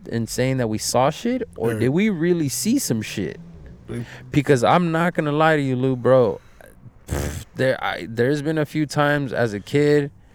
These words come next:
Speaker 1: even as, just as a teen, where I would, like, dog, like, I would look over at a corner, I'm like, "Nah, there's something there."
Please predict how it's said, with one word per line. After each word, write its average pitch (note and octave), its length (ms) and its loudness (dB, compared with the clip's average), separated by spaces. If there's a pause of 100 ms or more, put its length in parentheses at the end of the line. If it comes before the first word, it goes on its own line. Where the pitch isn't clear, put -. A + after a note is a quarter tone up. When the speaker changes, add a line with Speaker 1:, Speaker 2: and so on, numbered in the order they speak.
(500)
Speaker 1:
even C3+ 300 0
as, B2+ 240 0
just C#3 260 2
as B2 160 0
a G2+ 60 -4
teen, E3+ 640 -2
where A2 220 2
I A2+ 140 2
would, A2+ 220 -4
like, C2+ 400 -6 (1120)
dog, G#2 420 -2
like, F#2 300 -6 (720)
I B2+ 100 2
would B2+ 180 2
look C3 360 2
over C3 260 4
at B2 120 2
a A2+ 40 0
corner, B2+ 240 2
I'm A2 80 -2
like, G#2 120 -6
"Nah, G2+ 520 -2 (680)
there's B2 180 2
something G2+ 440 -2
there." G2+ 360 -4